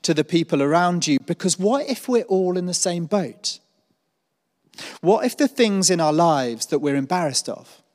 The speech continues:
our anger, our selfishness, our stubbornness, our lack of care for those in need, our lack of care for the planet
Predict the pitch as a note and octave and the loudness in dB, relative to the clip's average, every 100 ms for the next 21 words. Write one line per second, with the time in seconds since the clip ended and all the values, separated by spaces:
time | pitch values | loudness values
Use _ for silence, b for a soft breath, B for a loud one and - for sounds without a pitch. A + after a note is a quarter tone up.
0 | _ _ _ _ _ - C3+ C3+ E3 E3 | _ _ _ _ _ -10 -4 0 0 0
1 | D3 A#2 F#2+ - _ _ _ _ _ B2+ | 0 -2 -8 -14 _ _ _ _ _ -2
2 | B2+ - D#3+ D#3+ - C3+ - B2+ G2 - | 2 2 2 0 -2 -4 -4 -6 -12 -12
3 | - B2 - - E3 D3 C#3 A#2 - - | -10 -4 -4 0 0 0 -2 -4 -6 -8
4 | - - - _ b b b b B2+ C3 | -6 -6 -10 _ b b b b 0 2
5 | C3 D#3 D#3+ - D#3+ C3 B B B - | 2 -2 -6 -6 -4 -4 B B B -12
6 | F3+ E3 D3 - C#3 C#3+ C3+ C#3+ C#3+ D#3 | -6 -4 -4 -6 0 0 2 -2 -2 -2
7 | D3 B2 A#2+ C#3 D3 - C3 - B B | 0 0 0 -2 -2 -4 -8 -10 B B
8 | - - F3+ D#3+ C#3 C3+ C3 - D#3+ D#3 | -6 -4 -2 -4 -6 -6 -8 -6 -6 -6
9 | G#2 - - | -8 -14 -20